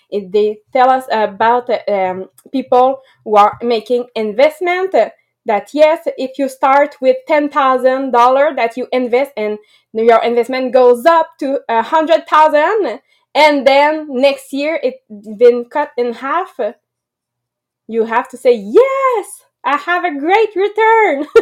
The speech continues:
<laughs> and not say, "I lost fifty thousand dollars." No, because you never had that money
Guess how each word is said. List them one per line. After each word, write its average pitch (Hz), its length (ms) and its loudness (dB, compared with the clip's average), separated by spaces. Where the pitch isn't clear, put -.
<laughs> 571 460 -10
and 294 200 0
not 359 260 0
say, 339 220 4
"I 254 320 4
lost 294 460 2
fifty 277 340 -4
thousand 214 400 0
dollars." 339 320 2
No, 359 320 -2
because 240 320 -4
you 254 100 -6
never 294 440 -4
had 294 360 -10
that - 180 -8
money 254 400 -8